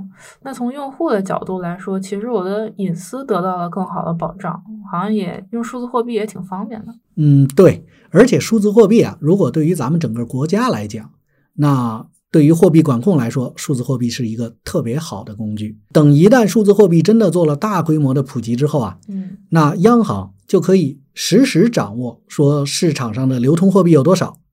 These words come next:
Speaker 2: 对吧？那专业一点啊，咱们把市场上的流通货币的总和就一般叫M零。
Speaker 1: 嗯。
Speaker 2: 啊，如果M零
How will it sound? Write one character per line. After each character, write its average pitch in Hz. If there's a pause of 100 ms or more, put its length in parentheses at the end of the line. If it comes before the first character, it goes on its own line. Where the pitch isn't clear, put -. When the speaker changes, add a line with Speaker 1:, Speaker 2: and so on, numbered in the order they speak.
(140)
Speaker 2:
对 156
吧？ 139 (260)
那 185
专 240
业 254
一 147
点 117
啊， 104
咱 123
们 185
把 123
市 175
场 135
上 113
的 127
流 131
通 180
货 185
币 170
的 135
总 113
和 127
就 151
一 139
般 151
叫 147
M 170
零。 143 (140)
Speaker 1:
嗯。 196 (160)
Speaker 2:
啊， 165
如 220
果 208
M 175
零 202